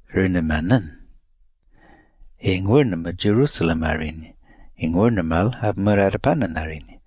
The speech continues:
Galilee am pinyarin, Judea am pinyarin. Ag ngela rinal derkalan, arndi chak ngara moralain dio.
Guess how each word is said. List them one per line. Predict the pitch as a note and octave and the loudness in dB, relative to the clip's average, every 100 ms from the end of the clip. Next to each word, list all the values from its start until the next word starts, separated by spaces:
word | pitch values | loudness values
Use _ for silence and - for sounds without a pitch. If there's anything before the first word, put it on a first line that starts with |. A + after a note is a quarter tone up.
| - - _ | -20 -20 _
Galilee | - G2 A2 A2 G#2+ | -2 2 4 4 2
am | G#2+ | 0
pinyarin, | G#2+ G#2+ G#2+ A2 A2 - _ - - | -4 -4 -4 -4 -6 -12 _ -20 -6
Judea | F2+ F2 F2 D#2 | -2 0 2 0
am | D#2 | -2
pinyarin. | - E2 D#2+ D#2 - - - _ _ _ - _ _ - _ _ _ | -6 -8 -6 -8 -14 -20 -20 _ _ _ -20 _ _ -20 _ _ _
Ag | - F2+ F2+ | -2 0 0
ngela | G2 A2 A#2 A2 G2 | 2 4 6 6 4
rinal | G#2 G2 F#2 | 2 2 0
derkalan, | F2+ A#2+ C#3 - E2 D#2 D#2+ - - - | 4 2 2 -2 -4 -4 -10 -18 -20 -6
arndi | F2 E2+ E2+ G#2 | -2 -2 2 0
chak | G2+ F#2 F2 | 2 0 0
ngara | G2 G2 G2+ G2 | 0 2 2 2
moralain | F#2+ G2 G2+ F2+ E2+ D#2 D#2+ | 0 0 2 4 2 0 -4
dio. | E2 D#2+ D#2 | -8 -8 -10